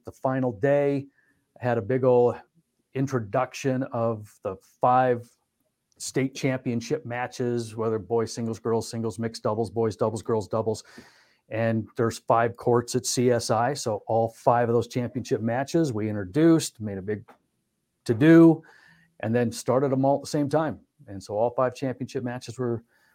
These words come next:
were going on. So it went really, really well. Wood River had a ton of people playing, uh, in those <laughs> state championship matches. So I'm pretty sure Wood Ri-, I, I had to leave before the conclusion of the,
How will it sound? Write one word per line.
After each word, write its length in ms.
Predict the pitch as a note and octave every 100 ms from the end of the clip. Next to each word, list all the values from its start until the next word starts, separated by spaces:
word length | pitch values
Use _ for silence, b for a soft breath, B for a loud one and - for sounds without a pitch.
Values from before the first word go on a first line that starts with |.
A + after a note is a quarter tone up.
| _
were 100 | A2
going 280 | G#2+ B2+ B2+
on. 220 | C3 - -
So 260 | - A2
it 60 | A2
went 180 | B2 A2+
really, 300 | A#2+ C#3+ C3+
really 200 | C3 A#2+
well. 340 | A#2 C#3 C#3+
Wood 180 | A#2 G#2+
River 340 | A#2+ C#3 C#3+
had 180 | B2+ A2+
a 120 | G2+ - -
ton 400 | - D3+ D#3+ G2+
of 100 | E2
people 340 | A#2 G2 G2
playing, 400 | F#2+ G#2 G2+ G2+ - _ _ _ _ -
uh, 340 | G#2 G2 F#2+ -
in 320 | - B2+ G#2+ G2+ -
those 180 | A2
<laughs> 80 | -
state 340 | F#3+ F#3 - _
championship 720 | - A#2+ A#2 A2+ G#2+ - A2+
matches. 440 | A2+ G2 - G2
So 260 | - G2+ G2+ B B B
I'm 140 | E3
pretty 180 | A#3 F#3+
sure 200 | - E3
Wood 140 | C3+ B2+
Ri-, 160 | C#3 C3
I, 160 | C3 A#2+
I 60 | B2+
had 200 | D3+ D#3
to 60 | D#3
leave 320 | F#3 D3+ A2
before 300 | B2 C#3 A#2
the 100 | A2+
conclusion 560 | - A2 D#3 C3+ A#2+
of 100 | A2+
the, 120 | G#2+